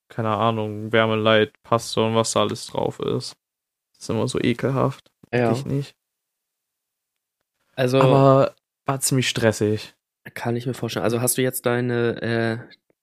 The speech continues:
Speaker 2: dein Ma-, Mainboard und die, die, ba, ba, ba, die C P U, die du bestellt hast, jetzt wieder weggehauen, oder?
Speaker 1: Ja, die steht jetzt erstmal im anderen Raum. Da muss ich mich nochmal beisetzen, um dann genaue Fe-, Fehleranalyse zu machen. Aber irgendwie hatte ich da jetzt keine Lust mehr drauf, so,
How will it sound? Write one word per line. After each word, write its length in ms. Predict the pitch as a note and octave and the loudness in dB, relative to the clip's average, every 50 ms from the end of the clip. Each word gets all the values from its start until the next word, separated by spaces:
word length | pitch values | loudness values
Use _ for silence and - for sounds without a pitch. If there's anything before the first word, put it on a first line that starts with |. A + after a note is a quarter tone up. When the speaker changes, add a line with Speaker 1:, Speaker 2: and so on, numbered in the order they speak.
| _ _ | _ _
Speaker 2:
dein 160 | A2 A2+ A#2 | -4 -4 -2
Ma-, 280 | A#2 A#2 A#2+ B2+ B2+ - | 0 0 0 0 -2 -2
Mainboard 500 | - B2 C3 C#3 D3 D3 D3+ C#3+ C3+ - | -2 -2 -2 -2 -2 -2 -4 -4 -4 -6
und 160 | - A#2+ - | -8 -4 -2
die, 260 | B2+ B2 B2+ B2+ B2 | 0 2 2 0 0
die, 360 | A#2+ - B2 A#2+ A#2+ A#2+ A2+ A#2 | -2 -2 -4 -4 -2 -4 -6 -4
ba, 180 | A#2 A#2 A#2 | -2 -2 -2
ba, 120 | A2+ A2+ G#2 | 0 0 -2
ba, 200 | G#2+ A2 A#2 A#2 | -2 -2 -4 -6
die 120 | - A2+ | -8 -12
C 160 | - - - | -10 -10 -8
P 120 | - B2+ - | -6 -6 -4
U, 140 | - D3+ | -4 -4
die 100 | D#3 D#3+ | -4 -4
du 60 | A2+ A2 | -4 -4
bestellt 320 | G#2+ G#2 - A#2 A#2 - | -6 -4 -2 -4 -2 -2
hast, 140 | C3 B2+ - | -4 -4 -4
jetzt 180 | A#2+ A2+ - | -6 -4 -2
wieder 160 | A#2+ A#2 A2 A2 | -2 0 0 0
weggehauen, 380 | G#2 - F#2+ G2 F#2+ F#2+ - | -2 -2 -4 -4 -6 -6 -4
oder? 260 | D2+ F#2 F#2+ G2 G#2+ - _ _ _ _ _ _ _ _ _ _ _ _ _ - - _ _ _ _ _ _ _ _ _ _ - | -4 -2 -2 -4 -6 -10 _ _ _ _ _ _ _ _ _ _ _ _ _ -20 -20 _ _ _ _ _ _ _ _ _ _ -2
Speaker 1:
Ja, 400 | B2+ C3+ C3 C3 C3 B2+ B2+ B2+ | 2 4 6 8 8 8 8 6
die 160 | B2 B2 A#2+ | 4 2 -2
steht 260 | A#2+ - - C3 B2 | -2 0 0 2 2
jetzt 180 | B2+ A#2+ A#2 - | 2 2 2 2
erstmal 320 | G#2 A#2+ A#2+ C3 B2 A#2+ | 0 0 0 -2 -4 -4
im 100 | A#2 G#2 | -2 -4
anderen 300 | - A2+ A#2 A#2 A#2 A2+ | -4 -4 -4 -6 -6 -4
Raum. 340 | A2+ A#2 A#2 A2+ A#2 A#2 B2 - _ _ _ _ _ _ _ _ _ _ _ _ _ _ | -4 -2 -2 -2 -2 -4 -8 -14 _ _ _ _ _ _ _ _ _ _ _ _ _ _
Da 100 | - A#2+ | -2 0
muss 240 | C3+ C3+ C3+ C3 C#3 | 2 4 4 4 4
ich 80 | C3+ | 2
mich 140 | C#3 C3+ C3+ | 2 2 2
nochmal 240 | C3+ C3+ C3 C3 B2 | 4 4 4 4 6
beisetzen, 520 | - C3 C3+ C3+ C3 C3+ C3 - - - | 6 6 6 8 6 4 2 2 -2 -4
um 140 | C3 B2 B2 | -2 -2 0
dann 180 | B2 A#2+ A#2+ B2 | -2 -2 -2 -2
genaue 320 | B2 B2+ C3+ C3 C3 C3 B2+ | -2 2 4 4 4 4 4
Fe-, 280 | - D#3 D3+ C#3+ - - - | 2 0 0 0 -2 -6 -4
Fehleranalyse 800 | - D#3+ D#3 D3+ C3 A#2 A#2+ A#2+ A#2+ A#2+ A#2+ B2+ B2+ B2+ C3+ B2+ | -2 0 2 2 2 2 2 0 0 -2 -2 -2 -2 -2 -4 -4
zu 180 | - - - C3+ | -6 -10 -4 -2
machen. 200 | C3+ C#3 B2+ C3+ | -2 0 0 -2
Aber 200 | A#2 A2 A2+ F2+ | -2 2 2 2
irgendwie 220 | A#2 B2+ C3 C3 | 2 2 0 -2
hatte 120 | C3 C3+ C3+ | -2 -2 -2
ich 80 | B2+ | -2
da 80 | - C3 | 0 2
jetzt 220 | B2+ B2+ B2+ B2+ | 2 2 2 0
keine 220 | - - C3+ B2+ C3 | -2 -2 0 0 4
Lust 260 | C3 C#3 C#3 - - | 4 2 2 2 0
mehr 100 | C3+ B2+ | -2 -2
drauf, 400 | B2 B2+ B2 B2 B2 C3+ C3+ - | 0 0 -2 0 0 -2 -4 -6
so, 400 | - C3+ C3 C3 B2 B2+ - - | -6 -4 -2 -2 -2 -2 -6 -10